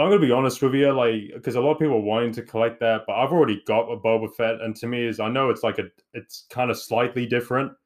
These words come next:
but I'm just like, "Well, I've already got a Boba Fett. Do I really need to get another one with, like, a slightly different paint job?"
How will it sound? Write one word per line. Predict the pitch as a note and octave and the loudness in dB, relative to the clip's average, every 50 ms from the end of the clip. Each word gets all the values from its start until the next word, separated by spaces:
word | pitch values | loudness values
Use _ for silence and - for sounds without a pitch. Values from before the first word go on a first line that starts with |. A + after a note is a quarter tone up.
| _ _ _ _ _ _ _ _ | _ _ _ _ _ _ _ _
but | - G#2+ | -4 -2
I'm | A2 A2+ A2+ A2 | 0 0 -2 -2
just | A#2 A2+ - | -4 -4 -2
like, | G#2+ G#2 G2+ | -2 -2 0
"Well, | A2+ A2 A2+ | 2 0 2
I've | G#2+ A#2+ | 2 2
already | C#3 D3+ D3+ C3 A2+ A2+ - | 4 4 4 2 0 -2 0
got | - A#2+ A#2+ A#2 | 2 2 2 2
a | A2 | 2
Boba | - - G2+ F#2+ F#2+ F#2 F2+ - | 0 0 -2 -2 -2 -4 -8 -8
Fett. | - G2+ G2 F#2+ | -6 -6 -4 -4
Do | G2 G#2+ G#2 | -4 -4 -4
I | G#2 | -2
really | G#2 G#2 A2 A2 G#2+ G#2 | -2 -2 -4 -4 -4 -4
need | G2+ G2+ G2+ G2+ G2 - | -6 -6 -8 -10 -10 -10
to | G2+ F#2+ F#2+ F#2 G2+ _ _ _ _ _ _ _ _ _ _ _ _ - | -6 -4 -4 -6 -6 _ _ _ _ _ _ _ _ _ _ _ _ -2
get | A2 G2+ | -2 0
another | F#2+ G2 G2 G2 G2+ G#2+ G#2 | 0 0 0 0 2 2 2
one | G#2 A2 A2 A2 A2+ A2+ A#2 - _ _ _ _ _ _ _ _ _ _ _ - | 4 4 4 2 2 -2 -6 -10 _ _ _ _ _ _ _ _ _ _ _ -6
with, | A2 G#2+ G#2 | -4 -2 0
like, | G#2+ G#2 G2+ G2+ | 0 0 0 0
a | F#2+ F#2+ | -4 -4
slightly | - - - - A2 G#2+ G#2+ A2 G#2 G#2+ G#2 G#2 | -6 -10 -10 -4 -2 0 0 0 0 -4 -4 -2
different | G#2+ G#2 G2+ G#2 F#2+ F#2 | -2 -4 -4 -6 -12 -10
paint | - G#2+ G2+ G#2 G2+ - | -8 -6 -6 -6 -8 -6
job?" | - G#2 G#2+ A2+ A2+ A2+ | -4 -2 -2 -2 -2 -4